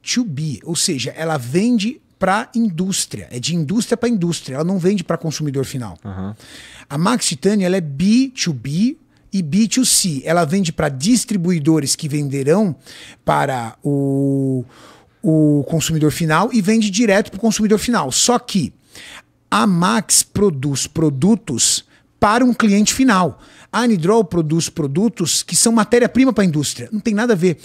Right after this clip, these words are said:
Speaker 1: E não existe um item dentro do portfólio de produtos da Anidrol que atende algum item da Max. Então a Max nunca foi cliente da Anidrol.
Speaker 2: Aham, aham.
Speaker 1: Entendeu?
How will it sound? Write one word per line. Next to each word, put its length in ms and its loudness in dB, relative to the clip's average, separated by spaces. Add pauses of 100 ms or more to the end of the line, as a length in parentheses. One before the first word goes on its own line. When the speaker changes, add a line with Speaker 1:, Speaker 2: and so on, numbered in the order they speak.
(200)
Speaker 1:
E 80 2
não 80 6
existe 540 2
um 260 4
item 480 2 (1000)
dentro 680 2
do 180 -4
portfólio 760 0
de 100 0
produtos 500 -2
da 140 0
Anidrol 580 0 (200)
que 140 0
atende 680 2
algum 420 2
item 480 2
da 220 0
Max. 400 -2
Então 180 -4
a 60 0
Max 300 0
nunca 220 0
foi 160 -2
cliente 560 -2
da 120 -6
Anidrol. 360 -10
Speaker 2:
Aham, 360 -6 (400)
aham. 280 -6
Speaker 1:
Entendeu? 440 -2